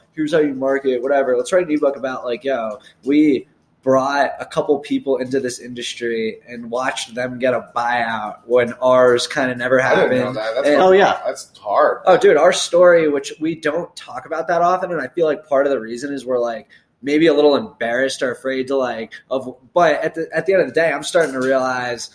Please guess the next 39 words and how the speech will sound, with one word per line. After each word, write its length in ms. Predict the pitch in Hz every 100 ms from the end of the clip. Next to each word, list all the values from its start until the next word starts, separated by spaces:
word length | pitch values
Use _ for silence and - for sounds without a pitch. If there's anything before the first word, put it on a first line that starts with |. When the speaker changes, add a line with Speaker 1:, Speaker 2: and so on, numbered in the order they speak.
| _ _ _ _ _ -
Speaker 1:
I've 220 | 170 190
gotten 260 | 196 156 131
past 340 | 165 156 156
the 80 | 143
point. 600 | - 147 147 139 123 -
For 100 | 165
a 80 | 143
while, 340 | 143 185 160
I 120 | 127
was 160 | 131 127
like, 180 | 123 - _
"Fuck," 360 | 185 143 110 -
like, 320 | 139 123 - - _ _ _
my 200 | 135 147
best 420 | 143 151 151 -
friend 420 | 151 151 143 127
who 140 | 117 135
I 300 | 135 123 117
got 320 | - 135 139 139
into 240 | 135 143
this 600 | 117 117 117 - - - _
sold 340 | _ - 151 143
his 160 | 131
site 320 | - 139 131 123
for, 60 |
like, 240 | 131 117 -
three 160 | 135
and 100 | 127
a 40 | 131
half 200 | 123 117
mil 600 | 120 123 117 110 107 - _ _
when 480 | 139 143 139 131 123
we 220 | 131 143
just 240 | 131 131 127
weren't 240 | 135 131
able 180 | 127 113
to 40 |
do 300 | 101 117 123
it, 200 | 110 101